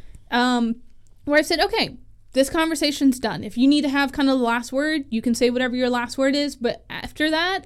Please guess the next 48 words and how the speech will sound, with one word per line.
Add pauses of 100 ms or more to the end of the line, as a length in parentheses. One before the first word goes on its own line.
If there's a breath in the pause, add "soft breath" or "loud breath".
(160)
I'm
done
with
this
conversation.
Let's
go
and (460 soft breath)
play
a
board
game.
Let's
go, (300 loud breath)
you
know,
walk,"
or
whatever
we're
doing,
'cause
I'm
thinking,
like,
you
know,
family
or
extended
family
situations.
"Let's
move
on
to
this
next
topic
where
we
can
have
fun
as
a
family
together.